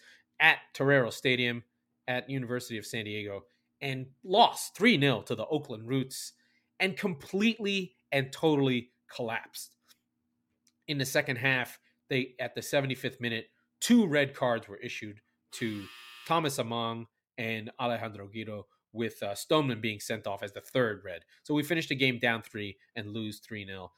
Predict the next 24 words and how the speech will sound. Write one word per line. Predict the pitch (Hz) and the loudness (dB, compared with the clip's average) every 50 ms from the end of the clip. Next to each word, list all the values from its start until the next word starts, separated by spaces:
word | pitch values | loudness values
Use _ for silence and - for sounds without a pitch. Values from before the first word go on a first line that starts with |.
| _ _ - | _ _ 0
That | 139 120 | 0 0
was | 135 135 | 2 0
our | 131 104 | -2 -4
first | - - - 170 170 165 139 - | -4 -2 2 4 4 4 4 0
home | - 151 143 135 | -2 0 0 0
playoff | 127 - - 127 127 123 120 - | 0 0 2 2 2 2 0 0
game | - 120 120 117 117 120 - - - - - | -2 0 0 -2 -4 -6 -12 -14 -14 -4 -2
under | 131 131 131 131 | 2 4 4 6
Landon | 120 120 113 110 107 104 98 | 6 6 4 4 2 -4 -2
Donovan, | 101 127 127 127 123 117 117 113 110 110 _ _ _ _ _ _ _ _ | 2 2 2 2 2 -2 -4 -6 -8 -12 _ _ _ _ _ _ _ _
and | - 101 107 104 101 104 104 92 _ - _ _ _ _ _ | -16 -14 -14 -14 -14 -16 -18 _ _ -20 _ _ _ _ _
who | _ - 139 | _ 2 4
is | 131 120 120 | 4 4 2
the | 120 120 110 | 0 -2 -2
G | 107 104 139 160 156 147 | 0 0 2 4 6 6
M, | 127 123 117 113 113 110 _ _ _ _ _ _ _ _ _ _ _ _ | 6 4 2 -2 -8 -12 _ _ _ _ _ _ _ _ _ _ _ _
the | 123 | -10
sporting | - - - 156 147 139 120 | -10 2 4 6 6 6 4
director, | 120 117 113 110 - - 110 - - _ | 2 0 -2 -2 -2 -4 -6 -6 -4 _
and | 165 160 165 160 143 131 | 4 4 6 6 4 2
the | 120 | 0
head | 113 123 120 - - | -2 -2 -4 -4 -8
coach. | 131 - - _ - - - _ _ - - - - _ | -10 -12 -10 _ -16 -18 -18 _ _ -20 -20 -20 -20 _
So | - - 165 160 160 156 - - | -2 4 6 8 8 6 4 -2